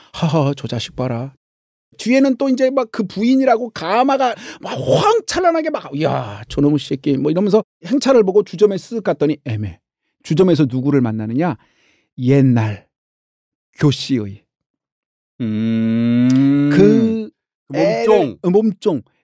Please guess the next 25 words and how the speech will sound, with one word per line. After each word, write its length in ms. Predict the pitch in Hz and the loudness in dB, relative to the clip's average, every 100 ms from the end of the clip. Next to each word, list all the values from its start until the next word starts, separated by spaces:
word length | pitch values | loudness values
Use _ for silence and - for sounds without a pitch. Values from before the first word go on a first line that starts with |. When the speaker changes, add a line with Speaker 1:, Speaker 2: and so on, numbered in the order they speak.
| _ _ - | _ _ -2
Speaker 1:
애를 440 | 156 160 165 156 | 4 4 4 -2
죽이라고 800 | - 143 151 151 147 147 151 135 | -4 -4 -2 2 2 4 2 2
했던 560 | 147 - - 139 139 | 0 -4 -2 0 0
그 360 | 135 143 139 139 | -2 0 0 0
사람이 320 | 135 131 127 - | -4 -6 -6 -6
딱 160 | 160 147 | -4 -2
만났더니, 480 | 120 113 117 131 131 226 311 330 - | -2 -4 -6 -8 -8 -10 -10 -10 0
어머! 420 | 349 403 415 311 - _ - | 2 6 6 6 2 _ -12
Speaker 2:
그러니까 400 | 131 147 127 - _ _ _ _ _ _ 156 190 208 | -2 0 0 -2 _ _ _ _ _ _ 2 2 2
교씨의 1120 | - - 196 214 214 214 233 247 254 254 240 | -2 -10 -10 -10 -4 0 2 4 2 2 0
몸종의 1080 | 170 160 208 170 - 214 208 220 220 220 208 - - | -2 -2 -2 -6 -4 -2 0 0 4 4 2 -4 -4
동생. 340 | 165 156 147 98 | -2 0 -2 -2
Speaker 1:
아, 120 | 139 | -4
그렇지. 320 | 156 143 127 - - | -4 -4 -6 -6 0
어, 60 | 170 | 0
어, 360 | - 147 139 - | 0 -4 -4 -4
어, 140 | 131 - | -8 -6
어. 140 | 127 - _ 135 | -8 -8 _ -4
Speaker 2:
옛날 540 | 160 175 202 202 190 | -2 0 2 2 2
사씨의 600 | - - 254 - 233 226 | -6 -2 -2 -2 0 2
몸종. 380 | 190 170 165 220 | 2 0 2 4
Speaker 1:
그렇지, 320 | 196 262 - | 6 4 4
그렇지, 380 | 180 220 - 190 | 0 0 -2 -6
Speaker 2:
아하. 100 | 107 | -6
Speaker 1:
그렇지. 320 | - 196 156 | -2 0 0